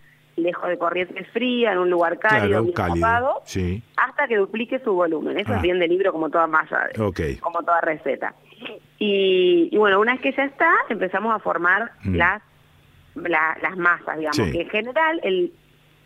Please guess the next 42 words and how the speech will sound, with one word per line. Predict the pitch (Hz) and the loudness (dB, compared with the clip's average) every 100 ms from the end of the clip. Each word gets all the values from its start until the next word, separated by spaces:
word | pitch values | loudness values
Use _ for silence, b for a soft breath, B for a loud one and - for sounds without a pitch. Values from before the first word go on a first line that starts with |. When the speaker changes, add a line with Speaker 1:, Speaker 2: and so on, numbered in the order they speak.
| - | -6
Speaker 1:
el | 180 | -2
papuski | 196 202 262 277 | 0 0 -2 -4
es | 285 | -2
un | 247 226 | -4 -4
tubito | 247 254 285 - 214 226 | -4 -2 -2 2 2 2
medio | 190 190 208 | 2 4 4
alargado, | 185 170 185 185 175 185 | 2 2 2 2 2 -2
que | 156 | -4
yo | 143 175 | -6 -4
creo | 196 | -4
que | 175 | -4
encuentra | 156 180 180 185 | -2 -2 -2 -4
esa | 185 180 | -4 -4
forma | 190 202 220 | -2 -2 -2
porque | - - | -4 -12
se | 151 151 | -10 -6
pone | 175 180 | -4 -2
bien | 175 185 | -2 -4
contra | 190 180 | -2 -2
la | 165 160 | 0 0
pared | 156 160 175 | 0 2 4
del, | 180 170 151 | 4 2 0
del | 160 156 | -2 0
molde. | 180 180 - | 0 -2 0
Te | 170 | 2
digo | 190 220 | 4 2
porque | 226 175 | 0 0
a | |
mí | 180 | 0
todavía | 190 175 | 2 2
Speaker 2:
Ah. | 190 | 2
Speaker 1:
me | 180 | 0
cuesta | 208 190 | 0 -2
el | 156 165 | -6 -4
tubito | 185 180 202 - 208 196 | 0 2 0 2 2 2
de | |
la | 175 | 2
Speaker 2:
Sí, | - | 0
Speaker 1:
panadería. | 117 - 160 165 - | 2 0 0 -2 -2
Speaker 2:
sí, | 330 104 95 95 | -2 -2 0 -2
claro, | 85 92 92 90 90 85 _ _ | -2 -2 -2 -2 -4 -6 _ _
claro. | - 85 82 82 82 | -6 -4 -4 -4 -6